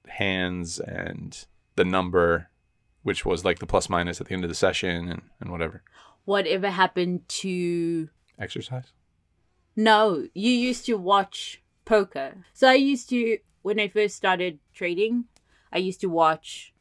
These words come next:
Speaker 2: comedy after work so that
Speaker 1: Mm.
Speaker 2: I could just not think about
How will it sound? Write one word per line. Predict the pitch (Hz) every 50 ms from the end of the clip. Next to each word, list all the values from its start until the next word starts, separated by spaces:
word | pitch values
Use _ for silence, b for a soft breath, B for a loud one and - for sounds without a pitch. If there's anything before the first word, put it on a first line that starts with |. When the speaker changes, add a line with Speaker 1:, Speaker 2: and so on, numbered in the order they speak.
| _ _ _
Speaker 2:
comedy | - - 170 175 165 147 - - - - - 165 _ _ _ _ _ _ - -
after | 151 165 180 185 - _ 170 160 147 143 143 147 - _ _ _
work | 170 170 160 139 131 - - - _
so | - - 180 143
that | 117 160 160 156
Speaker 1:
Mm. | 156
Speaker 2:
I | 156
could | 147 - 175 156 -
just | - 165 156 - - _ _
not | 170 175 175 175 165 160 156 - _ _
think | 180 175 185 180 190
about | 170 - 175 165 165 160 156 156 - - - -